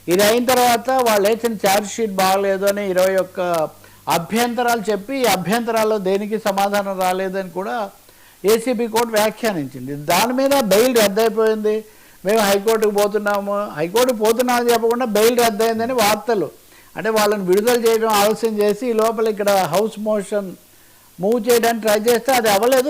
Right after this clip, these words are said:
నిన్న రె-, జస్టిస్ జ్యోతిర్మయి నిన్న రెగ్యులర్ కేసు విచారణ చేపట్టారు. దాని మీద మళ్ళీ ఇప్పుడు వార్తలు ఏమొస్తున్నాయి అంటే ఏసీబీ కోర్టు ఇచ్చిన ఉత్తర్వుల మీ అనేక ఆదేశాల మీద స్టే విధించింది కోర్టు. ఈ విచారణ మటుకు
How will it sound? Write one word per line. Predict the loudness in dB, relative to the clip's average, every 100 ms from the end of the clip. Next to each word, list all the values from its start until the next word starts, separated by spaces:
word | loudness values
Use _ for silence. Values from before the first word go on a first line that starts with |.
| 0
నిన్న | 0 0
రె-, | 0 0 2 0 0
జస్టిస్ | -4 -2 -4 -2
జ్యోతిర్మయి | -2 0 -2 -2 -4 -4 -4
నిన్న | -4 -2 0
రెగ్యులర్ | 0 0 -2 -4 -2
కేసు | -2 -2 -6
విచారణ | -6 -4 -6 -6 -6
చేపట్టారు. | -6 -8 -12 -16 -16 -20 _ -20 -20 -16 -4
దాని | 0 2 2
మీద | 4 4
మళ్ళీ | 2 0 0
ఇప్పుడు | 2 2
వార్తలు | 2 0 -2 -2
ఏమొస్తున్నాయి | -2 -4 -6 -6 -4 -2 -2 -4
అంటే | -6 -6 -6 -8 -14 -20 -20 -20 -20 _ _ _ _ -2 2
ఏసీబీ | 2 2 0 0 0
కోర్టు | 0 0 -4
ఇచ్చిన | -4 -2 -2
ఉత్తర్వుల | -2 0 2 2 2 0
మీ | -2 0
అనేక | 0 -2 0 0
ఆదేశాల | 2 2 2 0 0
మీద | -2 -4 -2
స్టే | 0 2 2
విధించింది | 0 -2 -2 -4 -2 0
కోర్టు. | 0 -2 -10 -10 -20 _ _ _ _ -20 -20 -6
ఈ | -2 -2
విచారణ | 0 2 2 2
మటుకు | 0 -2